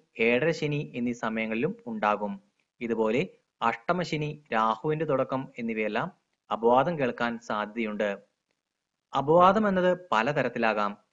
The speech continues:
ഇത് മോഷണത്തിനാകാം, കൈക്കൂലിക്കാകാം, ബന്ധങ്ങൾ കൊണ്ടാകാം. നാം പ്രതീക്ഷിക്കാതെ ചെയ്യാതെ വരുന്ന അപവാദ പ്രചാരങ്ങളും ഏറെയുണ്ട്. ഇതെല്ലാം നക്ഷത്രവശാൽ, ഗ്രഹവശാൽ ഉള്ള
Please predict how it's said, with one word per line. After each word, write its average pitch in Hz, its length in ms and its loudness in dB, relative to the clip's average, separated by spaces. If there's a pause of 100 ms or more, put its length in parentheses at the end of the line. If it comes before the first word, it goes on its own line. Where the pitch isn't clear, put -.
(160)
ഇത് 110 80 -4 (120)
മോഷണത്തിനാകാം, 107 840 -2 (380)
കൈക്കൂലിക്കാകാം, 110 880 0 (480)
ബന്ധങ്ങൾ 127 500 0
കൊണ്ടാകാം. 107 480 0 (400)
നാം 123 220 0
പ്രതീക്ഷിക്കാതെ 120 760 -2
ചെയ്യാതെ 117 400 0 (460)
വരുന്ന 113 280 0 (260)
അപവാദ 117 300 2 (120)
പ്രചാരങ്ങളും 113 540 0 (260)
ഏറെയുണ്ട്. 107 440 0 (600)
ഇതെല്ലാം 185 380 0 (260)
നക്ഷത്രവശാൽ, 151 760 0 (360)
ഗ്രഹവശാൽ 131 600 0 (220)
ഉള്ള 120 200 0